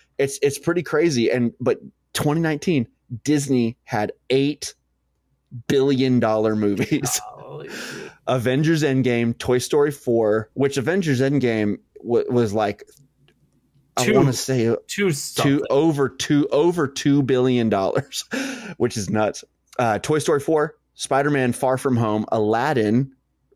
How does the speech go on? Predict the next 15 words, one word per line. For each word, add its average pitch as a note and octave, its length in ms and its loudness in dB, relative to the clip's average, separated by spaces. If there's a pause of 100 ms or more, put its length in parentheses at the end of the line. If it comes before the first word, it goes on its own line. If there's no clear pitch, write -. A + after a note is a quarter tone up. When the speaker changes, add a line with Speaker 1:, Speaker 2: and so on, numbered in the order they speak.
(180)
Speaker 1:
r-, A#2+ 200 2
the A2 180 0
live A#2 240 2
action A#2 340 0
remake, G#2 400 0 (300)
Lion C#3+ 360 0
King, A2+ 440 -2 (100)
bleh, F#2 500 0 (120)
the A2 100 0
live A2 220 0
action A2 280 -2
remake, G#2+ 400 -2 (460)
uh, A#2+ 260 2
Frozen E3+ 440 0
two, F#3+ 340 0